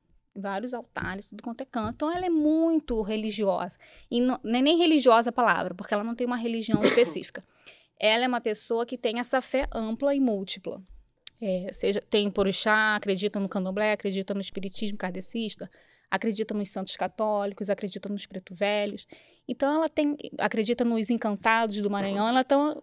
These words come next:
no Boa, então ela tem essa fé ampla. Então isso a gente ficou muito marcado, e uma das nossas pergu-, uma pergunta que eu fiz pra ela foi assim: "Alcione, o que que te guia? O que que move? O que que pra você é mais importante na sua vida?"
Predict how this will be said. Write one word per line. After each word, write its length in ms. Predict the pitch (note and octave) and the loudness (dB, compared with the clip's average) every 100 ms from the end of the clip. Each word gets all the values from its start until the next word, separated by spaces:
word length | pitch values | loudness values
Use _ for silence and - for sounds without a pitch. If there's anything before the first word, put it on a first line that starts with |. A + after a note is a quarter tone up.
| - | 2
no 220 | A#3+ C4 | 6 10
Boa, 280 | A3+ B3 B3 | 12 12 12
então 180 | B3+ C#4+ | 8 4
ela 100 | D4 | 4
tem 220 | - D4+ | 4 4
essa 180 | D4+ D4 | 4 2
fé 180 | - D#4+ | 4 4
ampla. 480 | C4+ C4+ C4+ F#3+ D#3+ - - - - _ | 4 4 4 2 0 -6 -20 -20 -20 _
Então 200 | B3+ D#4 | 0 4
isso 180 | D#4+ F4+ | 4 4
a 40 | E4+ | 4
gente 220 | E4+ - | 2 2
ficou 200 | D4+ D4 | 4 6
muito 360 | D4 G4 G#4 | 6 4 4
marcado, 580 | F#4+ E4+ - C#4 C#4 B3+ | 4 4 4 4 4 4
e 60 | D4 | 2
uma 160 | F4+ | 4
das 160 | E4+ C#4+ | 4 4
nossas 320 | C4+ B3+ C4 | 4 2 -2
pergu-, 340 | - A3+ G#3 G#3+ | 0 0 0 4
uma 160 | B3 | 4
pergunta 320 | B3 A#3+ B3+ B3 | 6 4 2 0
que 60 | |
eu 40 | - | -8
fiz 140 | A3 | -2
pra 120 | - A#3 | 2 4
ela 120 | C4 | 4
foi 140 | C4 | 4
assim: 260 | C4+ C4 A#3 | 2 0 0
"Alcione, 400 | B3 - C#4+ C4 | -2 0 0 0
o 20 | |
que 140 | F4+ | 0
que 100 | G4 | 0
te 160 | - F#4 | 2 2
guia? 460 | A#3+ G#3 F#3 G#3 - _ _ _ - | 2 0 -2 -6 -10 _ _ _ 0
O 40 | |
que 140 | D4 | 2
que 100 | D4 E4+ | 4 4
move? 360 | C4 A#3 A3 | 6 6 4
O 40 | A#3 | 0
que 80 | D4 | -2
que 80 | |
pra 120 | F#4 E4+ | 2 2
você 220 | D4+ C#4+ | 4 4
é 40 | |
mais 200 | C#4 F4 | 2 2
importante 540 | F#4 F4+ - C#4+ C#4 C4 | -2 -4 0 2 2 0
na 80 | B3+ | -2
sua 200 | B3+ A#3 | 0 0
vida?" 360 | G3 F#3 F3+ | -2 -6 -10